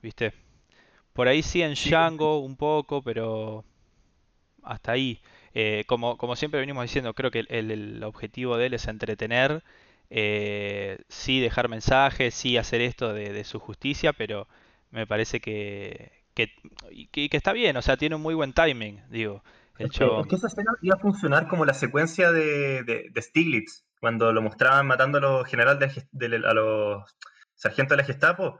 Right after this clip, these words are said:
Speaker 1: Sí.
Speaker 2: iba a funcionar así, con una dinámica bastante parecida. Estaba ideado para hacer así como una
Speaker 1: Ah, claro,
Speaker 2: secuencia,
Speaker 1: cuando, cuando te
Speaker 2: ¿sabes?
Speaker 1: sale el, el título de Hugo Stiglitz,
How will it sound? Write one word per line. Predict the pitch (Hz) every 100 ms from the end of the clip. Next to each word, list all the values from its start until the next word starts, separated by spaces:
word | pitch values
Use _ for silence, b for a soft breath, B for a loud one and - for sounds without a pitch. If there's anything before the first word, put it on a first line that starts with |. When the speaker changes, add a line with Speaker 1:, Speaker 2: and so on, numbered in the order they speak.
| _
Speaker 1:
Sí. | - 117
Speaker 2:
iba | 143
a |
funcionar | 165 143 139 156
así, | 160 170 139
con | 131
una | 135
dinámica | 135 147 143
bastante | 123 139 143
parecida. | 143 123 - 135 104 -
Estaba | - 127 135
ideado | 127 131 139
para | 123
hacer | - 127
así | - 123
como | 123
una | 123
Speaker 1:
Ah, | 123 120
claro, | 127 123
Speaker 2:
secuencia, | 120 117 113
Speaker 1:
cuando, |
cuando | 123 117 113
te | 113
Speaker 2:
¿sabes? |
Speaker 1:
sale | 135 127
el, | 123 -
el | 113
título | 127 127 120 110
de | 110
Hugo | 120 117
Stiglitz, | - 131 131 131 - -